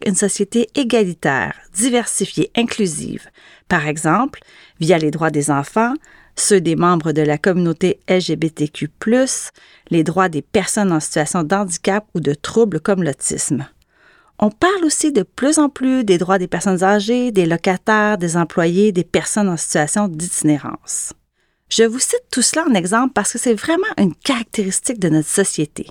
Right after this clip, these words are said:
Quand on baigne dedans, on ne s'en rend pas toujours compte. Pour les parents nouveaux arrivants, c'est une nouveauté et qui dit nouveauté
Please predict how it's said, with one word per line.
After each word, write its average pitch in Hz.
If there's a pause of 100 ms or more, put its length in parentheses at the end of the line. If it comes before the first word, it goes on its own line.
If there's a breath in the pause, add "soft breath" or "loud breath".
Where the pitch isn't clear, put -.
(240)
Quand 196
on 175
baigne 220
dedans, 165 (100)
on 170
ne 160
s'en 156
rend 160
pas 302
toujours 147
compte. - (840 soft breath)
Pour 359
les 226
parents 180
nouveaux 156
arrivants, 180 (140)
c'est -
une 196
nouveauté 220
et 156
qui -
dit 262
nouveauté 226